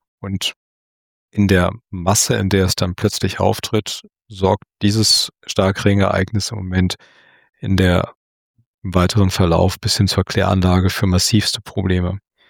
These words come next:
Jetzt haben wir zwei Möglichkeiten. Entweder wir vergrößern mal wieder unsere Infrastruktur, indem wir noch größere Regenkanäle einbauen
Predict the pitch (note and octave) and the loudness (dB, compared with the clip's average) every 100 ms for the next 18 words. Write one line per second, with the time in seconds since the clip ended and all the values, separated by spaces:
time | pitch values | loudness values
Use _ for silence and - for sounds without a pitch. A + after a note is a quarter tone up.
0 | _ _ _ _ G2 - G#2 G2+ - F#2 | _ _ _ _ -2 0 2 0 0 0
1 | F#2 G2+ - - - A2+ A#2 A#2+ G2+ G2 | 2 0 0 -2 0 0 2 0 0 2
2 | F#2+ F#2 F#2 F#2+ F#2 F#2+ G#2 A#2 G2+ F#2+ | 2 2 -2 -2 -2 0 2 2 2 2
3 | F#2 F#2 F#2 F#2+ - E2+ G2 - G#2+ - | 2 2 2 0 0 0 -2 -2 -4 -4
4 | A2+ - B2+ F3 _ - F#2+ F#2 F2+ F#2 | -8 -2 -2 -2 _ -16 -8 -2 0 2
5 | F#2 F#2+ F#2 G2 - - - A2 - - | 0 0 -2 -4 -4 -8 -4 -4 -2 -2
6 | F#2+ F2+ G#2+ A2+ - A2 G#2 G#2+ G#2 G2 | 0 2 0 0 0 2 4 4 2 2
7 | G2+ G2 G2+ G2 G2+ | 2 2 0 2 0